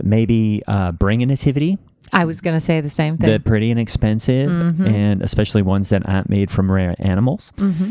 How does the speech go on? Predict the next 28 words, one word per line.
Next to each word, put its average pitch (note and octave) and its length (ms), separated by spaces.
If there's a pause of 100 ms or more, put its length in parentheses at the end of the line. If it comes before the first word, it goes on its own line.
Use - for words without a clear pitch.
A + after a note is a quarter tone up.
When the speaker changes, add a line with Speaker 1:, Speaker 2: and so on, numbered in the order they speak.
(160)
Speaker 1:
And, A2+ 760 (240)
uh, G#2+ 320
I B2 120
would B2+ 100
also D3+ 240
say, C#3 400 (400)
ask B2 240
yourself C3+ 240
the C#3 80
question, C3 440 (120)
do G2+ 100
you G#2 160
wanna A2+ 160
go A2+ 140
to A#2 80
a A2+ 60
house A2+ 360
where, G#2 340 (320)
mm, E2+ 340 (320)
Jesus G2+ 500
is F2+ 160
not F#2 260
front F#2 360
and F2+ 120
center E2+ 240
at D#2+ 140
the - 60
holidays? - 500